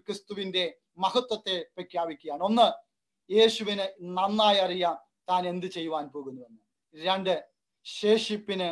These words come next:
വില കൊടുക്കുന്ന ഒരുവനാണ് എൻ്റെ ദൈവം, എൻ്റെ യേശു. ഈ രാത്രി എന്നെ കേട്ട സ്നേഹിതരെ, നാളെ എന്ത് സംഭവിക്കാൻ പോകുന്നു നമുക്ക് അറി-, ആർക്കും അറിയില്ല, പക്ഷെ ദൈവത്തിന് നന്നായി അറിയാം. നമുക്ക് ധൈര്യത്തോടെ ഇരിക്കുക,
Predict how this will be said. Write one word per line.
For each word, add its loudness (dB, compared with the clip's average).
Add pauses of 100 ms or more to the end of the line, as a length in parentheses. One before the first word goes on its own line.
(500)
വില 0 (120)
കൊടുക്കുന്ന -4 (460)
ഒരുവനാണ് -6 (420)
എൻ്റെ -14 (100)
ദൈവം, -14 (140)
എൻ്റെ -10
യേശു. -16 (360)
ഈ -10
രാത്രി 4
എന്നെ 0
കേട്ട -2 (560)
സ്നേഹിതരെ, -6 (500)
നാളെ 6
എന്ത് 0
സംഭവിക്കാൻ 2
പോകുന്നു -2
നമുക്ക് 0
അറി-, -4 (100)
ആർക്കും 0
അറിയില്ല, -10 (380)
പക്ഷെ -20
ദൈവത്തിന് -4
നന്നായി -12
അറിയാം. -20 (120)
നമുക്ക് -2 (100)
ധൈര്യത്തോടെ 4 (180)
ഇരിക്കുക, -2